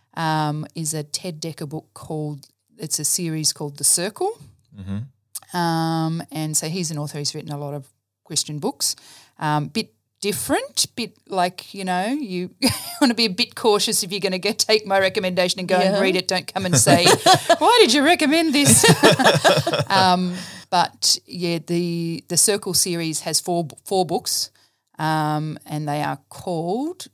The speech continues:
Speaker 1: so the first one is called Black. They're all colours. The last one is green. I think black, red, white and green.
Speaker 3: Oh,
Speaker 2: Okay.
Speaker 3: okay.
Speaker 1: And, um, they, basically they, <sighs> he sort of goes between this, it's got a bit of a scientific bent, so that's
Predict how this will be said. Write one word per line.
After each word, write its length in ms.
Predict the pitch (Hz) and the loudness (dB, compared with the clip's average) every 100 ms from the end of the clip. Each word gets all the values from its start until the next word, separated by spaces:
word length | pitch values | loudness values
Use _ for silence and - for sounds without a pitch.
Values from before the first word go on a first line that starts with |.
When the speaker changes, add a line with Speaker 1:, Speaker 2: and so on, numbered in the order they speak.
| _ | _
Speaker 1:
so 140 | - 151 | -12 -10
the 60 | |
first 280 | 151 180 - | -6 -6 -6
one 100 | 160 | -10
is 60 | 156 | -12
called 440 | - 156 147 143 _ _ _ | -10 -8 -8 -10 _ _ _
Black. 600 | 165 156 160 - - - _ _ _ _ _ _ | -4 -2 -2 -6 -18 -20 _ _ _ _ _ _
They're 220 | 151 139 - | -10 -10 -10
all 140 | 151 | -12
colours. 420 | 135 139 - - - | -10 -10 -8 -10 -8
The 100 | 156 | -6
last 240 | 156 - | -6 -6
one 100 | 156 | -8
is 80 | 131 | -10
green. 600 | - 147 143 143 143 147 _ _ | -14 -10 -8 -6 -8 -10 _ _
I 40 | |
think 180 | - 143 - - | -16 -16 -18 -6
black, 240 | 180 202 - | -4 -4 -8
red, 420 | 151 160 156 135 | -10 -8 -6 -8
white 260 | 135 135 - | -6 -6 -6
and 200 | 139 127 | -10 -12
green. 340 | 131 120 113 131 _ 156 | -10 -12 -14 -18 _ -4
Speaker 3:
Oh, 140 | 175 | -2
Speaker 2:
Okay. 240 | 294 78 | -2 -2
Speaker 3:
okay. 420 | - 160 156 - 156 | -2 0 2 2 0
Speaker 1:
And, 80 | 147 | -2
um, 640 | 147 143 143 143 151 - _ _ | -4 -4 -6 -8 -12 -16 _ _
they, 680 | 165 160 165 165 165 165 - | -2 0 0 -2 -2 -2 0
basically 500 | 202 233 214 202 175 | 2 2 0 -4 -6
they, 840 | 143 156 151 151 156 151 151 151 _ _ _ - | -4 -2 -2 -2 -4 -4 -6 -8 _ _ _ -14
<sighs> 580 | 180 170 156 139 135 - | -12 -10 -12 -14 -18 -16
he 200 | - 214 | -6 0
sort 240 | 208 294 294 | 0 0 -2
of 140 | 226 | 0
goes 320 | 208 202 214 | 2 4 2
between 440 | - 185 196 175 156 | -2 -6 -6 -6 -4
this, 200 | 196 - | -2 0
it's 180 | 151 - | -2 -4
got 160 | 233 | -4
a 40 | 180 | -4
bit 100 | 170 | -4
of 60 | |
a 40 | 147 | 0
scientific 580 | - 151 139 - 143 - | 0 0 -4 -8 -10 -8
bent, 240 | 151 147 | -8 -4
so 180 | - 139 | -4 -4
that's 200 | 143 | -6